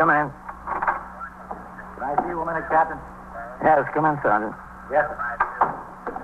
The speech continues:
Speaker 2: I've got that reinvestigation report on that L D eighty you asked me to check out.
Speaker 1: Yeah.
Speaker 2: Said you wanted it as soon as possible. I can have the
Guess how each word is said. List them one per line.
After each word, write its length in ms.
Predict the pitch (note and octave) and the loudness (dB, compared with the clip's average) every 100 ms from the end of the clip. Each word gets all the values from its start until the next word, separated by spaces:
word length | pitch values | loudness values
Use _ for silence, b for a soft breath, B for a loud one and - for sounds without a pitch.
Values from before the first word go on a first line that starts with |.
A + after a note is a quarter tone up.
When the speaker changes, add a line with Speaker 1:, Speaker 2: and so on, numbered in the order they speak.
| - - - - - - - - - - - - - - - - - | -12 -16 -16 -10 -6 -4 -6 -14 -14 -12 -8 -6 -8 -12 -14 -14 -8
Speaker 2:
I've 160 | A#2 | -2
got 200 | C#3+ D3 D3 | 4 4 4
that 180 | C3 | 2
reinvestigation 800 | C#3 D#3 B2+ D3+ C#3+ C#3 E3 D3 | 4 2 4 4 2 0 2 2
report 480 | C3 A2+ - A#2+ C3 | 0 -2 0 4 6
on 100 | B2 | 8
that 140 | A#2+ B2 | 6 6
L 180 | B2+ | 4
D 80 | B2+ B2+ C3+ | 4 2 4
eighty 160 | C3+ | 4
you 180 | A2 G#2+ | 4 4
asked 220 | G#2+ - | 4 2
me 80 | G#2 | -6
to 80 | - | -2
check 160 | G#2 | 0
out. 160 | G2+ A2 - - - | 2 0 0 -12 -4
Speaker 1:
Yeah. 240 | A2 B2+ A#2 - - - - - - | 6 6 6 2 -14 -14 -14 -10 -2
Speaker 2:
Said 100 | C3 | 2
you 60 | A#2+ | 6
wanted 240 | B2 A#2+ | 6 4
it 160 | G#2+ G2 | 0 0
as 20 | |
soon 100 | - | 0
as 60 | A2+ - | 0 4
possible. 400 | C#3 C3 F#2 G#2 G#2 - - | 4 4 -2 -6 -6 -8 -2
I 100 | G2+ | 0
can 120 | A2 | 4
have 140 | A#2 | 4
the 160 | G2+ F#2+ | 4 -2